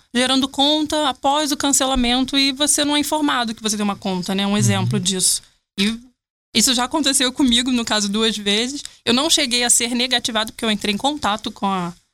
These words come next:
Speaker 1: com as operadoras de telefonia, foram duas. E, e ficou assim, eu quase tive meu nome indevidamente <laughs> incluído nos órgãos de proteção, já tava em, em escritório de cobrança,
Speaker 2: Uhum.
Speaker 1: né? E, só que eu fui informada antes por eles e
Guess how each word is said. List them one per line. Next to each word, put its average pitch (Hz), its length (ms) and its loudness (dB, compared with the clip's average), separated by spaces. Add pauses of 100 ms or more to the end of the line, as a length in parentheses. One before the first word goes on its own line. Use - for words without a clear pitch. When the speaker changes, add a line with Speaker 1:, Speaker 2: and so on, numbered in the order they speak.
(200)
Speaker 1:
com - 60 -2
as 185 80 0
operadoras 190 500 -2
de 190 80 -8
telefonia, 190 640 -2
foram 196 260 0
duas. 233 500 -4 (520)
E, 220 400 2 (240)
e 226 80 -6
ficou 285 240 0
assim, 262 480 0
eu 226 140 0 (100)
quase 294 400 0
tive 311 180 -2
meu 294 120 2
nome 254 340 0
indevidamente 220 880 0
<laughs> - 20 2
incluído 226 380 -2
nos 226 240 0
órgãos 226 320 -2
de 208 80 -6
proteção, 226 840 0
já 220 120 0
tava 202 400 0
em, 196 180 -2 (140)
em 202 200 0
escritório 190 420 -4
de - 80 -6
cobrança, 233 800 0
Speaker 2:
Uhum. 220 80 2
Speaker 1:
né? 247 200 0 (600)
E, 196 440 0 (720)
só - 140 4
que 277 60 -2
eu 262 40 0
fui 269 140 2
informada 262 500 0
antes 233 360 2
por 240 200 0
eles 185 440 0
e 175 360 -4